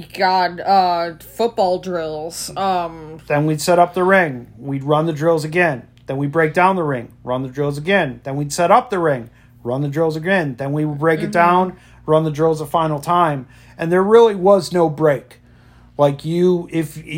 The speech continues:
Speaker 2: y-, you had, like, a minute or two to
Speaker 1: You puked in the trash can and you got back and you, you gulped a sip of water and then you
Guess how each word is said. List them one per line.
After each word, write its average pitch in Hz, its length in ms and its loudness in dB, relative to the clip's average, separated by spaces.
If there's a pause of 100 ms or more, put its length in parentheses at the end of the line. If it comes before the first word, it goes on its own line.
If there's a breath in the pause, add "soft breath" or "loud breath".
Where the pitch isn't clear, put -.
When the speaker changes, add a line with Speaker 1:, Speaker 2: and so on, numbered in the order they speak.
(120)
Speaker 2:
y-, 160 180 -10
you 156 180 -2
had, 165 480 2
like, 156 280 2
a 156 60 2
minute 175 420 0
or 185 120 0
two 156 520 0
to - 80 -6 (200)
Speaker 1:
You - 0 -
puked 254 420 -2
in 247 140 0
the 226 80 -6
trash 208 400 -2
can 190 440 -2
and 175 160 -8
you 165 100 -10
got 170 280 -4
back 170 260 -4
and 180 200 -8
you, 175 280 -4 (160)
you 190 120 -6
gulped 190 380 -4
a 190 60 -6
sip - 260 -10
of 175 60 -8
water 165 460 -4
and 156 160 -12
then 160 160 -12
you 151 240 -14